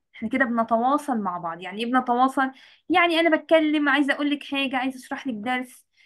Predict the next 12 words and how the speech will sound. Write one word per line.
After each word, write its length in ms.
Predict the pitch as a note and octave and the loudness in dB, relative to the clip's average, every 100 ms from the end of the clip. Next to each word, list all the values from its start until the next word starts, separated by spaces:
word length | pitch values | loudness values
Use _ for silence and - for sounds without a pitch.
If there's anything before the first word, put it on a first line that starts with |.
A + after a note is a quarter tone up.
| _ - | _ -2
وأنتِ 280 | B3+ B3+ | 0 0
بتسمعيني 720 | B3 B3 - B3 A#3+ C4 B3+ B3 | -4 -6 0 0 2 2 2 0
فبتفهمي 540 | A3+ A#3+ A3+ B3 B3 | -6 -8 -4 -4 -2
الدرس 540 | G#3 A#3+ B3 B3 - - | -2 0 0 -2 -12 -6
كده، 260 | A#3+ G3+ - _ _ _ - | -2 -2 -4 _ _ _ -2
ده 200 | A#3+ - | 0 0
اسمه 260 | D4 C#4+ C4+ | 0 0 0
تواصل، 460 | A#3+ G3 F3 - _ _ _ _ - | 0 -2 -4 -10 _ _ _ _ -10
تمام؟ 360 | F#3 A#3 F4+ | -2 0 0
فإحنا 300 | E4+ - D#4+ | 0 0 2
التكنولوجي 840 | C4+ B3+ A3+ B3 C4 D4 D#4 G#4+ C#5 _ _ _ F#3+ | 0 -2 -4 0 0 2 0 -2 -8 _ _ _ -4
عندنا، 600 | G3 F#3+ G#3+ A3+ F#4 | -2 0 0 2 0